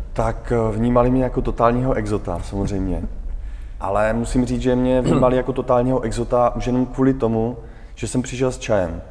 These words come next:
Speaker 1: Že ten čaj už měl takovou nálepku, prostě kdo pracuje s čajem, je exot, jo.
Speaker 2: Hmm.
Speaker 1: A já jsem to tam vlastně začal trošičku jako, a,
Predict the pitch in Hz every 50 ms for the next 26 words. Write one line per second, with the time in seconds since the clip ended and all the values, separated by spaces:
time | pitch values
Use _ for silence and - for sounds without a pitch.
0 | - - - - - 120 - 139 139 135 139 135 123 127 123 123 117 123 127 123
1 | 127 123 - 131 127 120 110 107 107 110 110 - - - - - - - - -
2 | - 113 110 - - - 123 123 - 139 131 131 - - 117 113 117 117 117 113
3 | - - - - - 147 113 - 95 98 92 95 98 82 - - - - - -
4 | - - - 95 101 107 - 117 120 113 107 104 - - - - - 98 101 104
5 | 107 104 123 120 123 120 135 127 123 120 - 135 127 127 120 - 135 131 127 127
6 | - 123 - - 127 - - 139 127 120 131 135 127 127 123 123 120 120 120 -
7 | - - - - - - - - - - - - - - 101 98 101 101 101 104
8 | 104